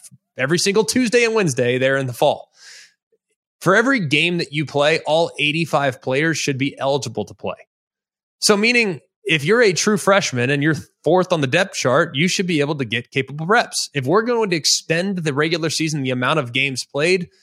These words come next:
then you should have more players available to you, meaning that there should be no redshirt rule. I know we did away with the four-game rule, or we did away with if you play, you can't redshirt, and then they moved to a four-game rule. Just get rid of the rule altogether.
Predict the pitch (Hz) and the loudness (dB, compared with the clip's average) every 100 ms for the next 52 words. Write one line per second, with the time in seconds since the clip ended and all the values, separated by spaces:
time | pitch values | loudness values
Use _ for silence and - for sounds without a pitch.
0 | _ 135 151 156 131 156 135 131 156 151 | _ -2 -2 -2 -2 -2 -2 0 2 0
1 | - 147 139 120 131 175 127 110 117 104 | -2 -2 0 -2 0 0 0 -4 -4 -4
2 | 101 127 _ _ - 131 143 135 123 135 | -4 -6 _ _ -4 0 0 0 0 0
3 | 135 _ _ _ _ _ _ _ 123 143 | 0 _ _ _ _ _ _ _ -2 0
4 | - 175 139 143 131 117 123 117 110 80 | 2 0 0 0 2 2 0 -2 -6 -6
5 | 98 95 - 143 170 185 151 147 165 160 | -8 -8 -2 0 0 0 -4 -2 -2 -2
6 | 160 151 151 - 151 151 143 143 139 139 | -2 -4 -8 -6 0 0 0 -2 -2 -4
7 | 139 139 127 123 117 135 117 160 156 156 | -2 0 0 -2 -2 -4 -2 -2 0 0
8 | 127 120 147 143 156 156 151 135 143 135 | 0 -2 -4 -4 -2 -2 -4 -4 -2 -2
9 | 135 135 - 143 135 107 120 139 147 147 | -2 -4 -2 0 -2 -4 -4 -2 -2 -2
10 | 151 139 156 147 151 143 139 131 143 143 | -4 -4 -6 -2 -2 0 0 0 0 0
11 | - - - 233 240 165 170 143 127 135 | -2 -12 -4 -2 -2 -2 -2 -2 0 2
12 | 127 123 113 110 95 | 4 2 0 -2 -4